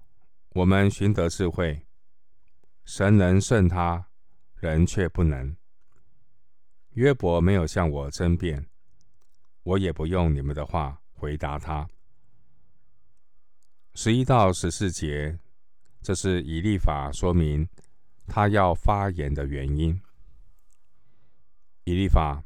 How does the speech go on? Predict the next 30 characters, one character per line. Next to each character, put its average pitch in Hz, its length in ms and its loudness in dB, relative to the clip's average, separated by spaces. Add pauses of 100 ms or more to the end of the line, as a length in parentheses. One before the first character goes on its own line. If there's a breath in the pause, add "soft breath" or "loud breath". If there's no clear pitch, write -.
(140)
他 87 340 2
曾 85 220 2
经 90 340 4
安 107 240 4
静 101 180 4
地 82 140 2
听 92 380 4
约 92 180 2
伯 78 340 -2
他 87 280 0
三 123 200 4
个 110 80 0
朋 85 200 4
友 80 100 4
的 76 140 -2
辩 85 200 0
论， 78 240 2 (1200)
但 110 440 6
结 101 320 2
果 73 420 0 (460)
让 104 240 6
他 87 180 2
很 80 180 -2
失 - 220 -6
望。 76 260 0 (2000)
经 98 220 4
文 87 100 6
十 82 200 -2
三 90 240 4
节， 76 440 -2